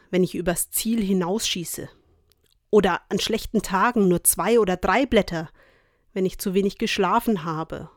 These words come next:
und dadurch die Geduld fehlt. Oder an meinen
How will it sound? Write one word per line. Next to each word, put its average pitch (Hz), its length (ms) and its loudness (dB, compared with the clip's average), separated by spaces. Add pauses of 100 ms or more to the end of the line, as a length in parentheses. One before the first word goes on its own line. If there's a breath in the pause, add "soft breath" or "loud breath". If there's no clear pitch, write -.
(120)
und - 220 -6
dadurch 170 260 -4
die 180 120 -8
Geduld 190 400 -2
fehlt. 147 520 -8 (640)
Oder 180 520 -4 (380)
an 202 140 2
meinen 190 240 2